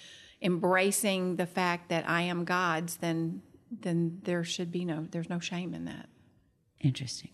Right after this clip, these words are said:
Speaker 2: 'Cause I have a lot of it.
Speaker 1: I, ooh, I'd love to know where that comes from.
Speaker 2: Well, one of my favorite books on shame is by Curt Thompson. It's called The Soul of Shame. He says that if you arrive on the planet looking for someone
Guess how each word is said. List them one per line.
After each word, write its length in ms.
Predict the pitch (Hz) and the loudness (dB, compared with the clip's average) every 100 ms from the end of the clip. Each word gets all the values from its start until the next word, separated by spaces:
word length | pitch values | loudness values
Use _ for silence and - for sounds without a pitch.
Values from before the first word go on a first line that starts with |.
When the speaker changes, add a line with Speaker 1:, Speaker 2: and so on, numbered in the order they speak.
| - - - _ - - - - - | -20 -20 -20 _ -20 -20 -20 -20 4
Speaker 2:
'Cause 140 | 196 | 10
I 60 | 196 | 12
have 100 | 160 | 10
a 40 | |
lot 220 | 147 139 | 10 8
of 100 | 117 | 6
it. 100 | 110 - - - - - _ _ _ _ _ - | 2 -8 -18 -20 -20 -20 _ _ _ _ _ -6
Speaker 1:
I, 140 | 190 - - _ _ - | -4 -4 -12 _ _ -10
ooh, 120 | 208 160 | -6 -4
I'd 120 | 156 | -4
love 140 | 165 - | -4 -4
to 80 | |
know 160 | 156 151 | -4 -4
where 120 | 160 | -4
that 180 | 160 - | -8 -10
comes 240 | 170 170 | -12 -12
from. 240 | - 156 160 - _ - - _ _ _ - | -10 -10 -12 -16 _ -20 -20 _ _ _ 10
Speaker 2:
Well, 680 | 233 220 220 214 214 214 - - _ - | 12 12 12 12 12 8 4 -8 _ 6
one 160 | 226 254 | 10 12
of 20 | |
my 120 | 240 | 10
favorite 360 | - 214 185 - | 10 8 8 6
books 260 | 196 - | 4 6
on 160 | 180 175 | 6 6
shame 320 | 170 170 175 | 8 10 10
is 120 | 180 | 8
by 220 | 156 175 170 | 6 4 4
Curt 340 | - 175 - | 4 4 6
Thompson. 440 | 160 156 - 165 160 | 4 4 4 4 4
It's 240 | - - | 2 -2
called 320 | - 160 156 | 6 6 6
The 60 | 151 | 4
Soul 360 | - 156 156 | 6 6 6
of 120 | 170 170 | 4 0
Shame. 440 | - - 170 165 - - - - - - - - - _ _ _ _ _ | 0 2 2 0 -4 -20 -20 -20 -20 -20 -20 -20 -20 _ _ _ _ _
He 280 | - - 247 | 6 10 12
says 560 | - 202 180 - 175 - | 12 8 8 6 2 6
that 180 | 190 | 8
if 140 | 180 170 | 10 8
you 140 | 185 | 8
arrive 400 | 175 175 170 170 | 8 8 8 8
on 120 | 175 | 8
the 80 | 170 | 8
planet 420 | 165 170 160 170 | 8 10 10 8
looking 320 | 175 165 170 160 | 6 4 6 4
for 140 | 160 | 4
someone 600 | - 165 165 165 160 156 | 6 8 8 8 6 4